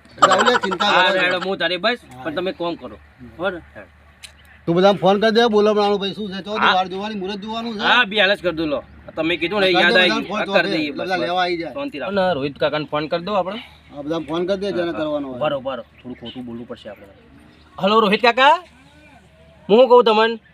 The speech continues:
Speaker 2: આમાં કાકાને પગ ભાગ્યો છે, બરોબર? એટલે તમે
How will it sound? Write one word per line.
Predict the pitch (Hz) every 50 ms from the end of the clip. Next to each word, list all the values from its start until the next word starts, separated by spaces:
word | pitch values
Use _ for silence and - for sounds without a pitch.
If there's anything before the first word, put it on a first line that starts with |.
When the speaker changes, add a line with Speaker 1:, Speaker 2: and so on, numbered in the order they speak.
| _ - - - - - - -
Speaker 2:
આમાં | 170 202 220 226
કાકાને | - 208 202 214 233 226
પગ | 180 202 220 185
ભાગ્યો | 196 202 202 208 220
છે, | 185 208
બરોબર? | 190 208 233 254 262 285 285 285 277 - - - - - _ _ _ _ _ _ - - _ -
એટલે | 180 208 220
તમે | - 220 202 214 226